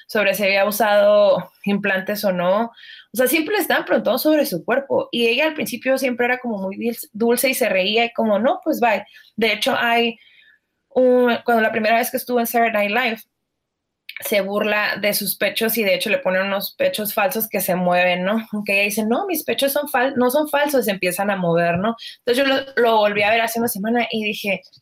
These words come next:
o sea, a mí en su momento se me hizo chistoso porque era como ella apropiarse de la narrativa de los medios que están burlando de su cuerpo, pero, o sea, fue tanto el bombardeo,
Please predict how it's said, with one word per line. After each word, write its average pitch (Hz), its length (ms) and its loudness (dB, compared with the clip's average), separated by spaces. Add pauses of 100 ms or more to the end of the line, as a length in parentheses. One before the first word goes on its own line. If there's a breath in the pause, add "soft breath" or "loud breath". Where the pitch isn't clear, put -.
(220)
o 220 60 -2
sea, 277 100 4
a - 20 0
mí 233 120 2
en 233 80 0
su 285 100 -2
momento 214 300 0
se 262 120 2
me 214 100 0
hizo 208 140 -2
chistoso 247 580 -2
porque 208 240 -4
era 214 180 -2
como 196 380 0 (240 loud breath)
ella 226 280 0
apropiarse 208 540 -2
de 226 60 2
la 202 100 0
narrativa 190 480 0
de 202 60 2
los 185 180 0
medios 202 320 -2
que 220 60 -10
están 196 220 -4
burlando 202 360 -2
de 208 60 0
su - 180 -10
cuerpo, 214 460 -2 (480 loud breath)
pero, 247 480 2
o 233 100 2
sea, 247 160 0
fue 269 260 -2 (120)
tanto 277 640 0 (240)
el 269 120 0
bombardeo, 214 840 2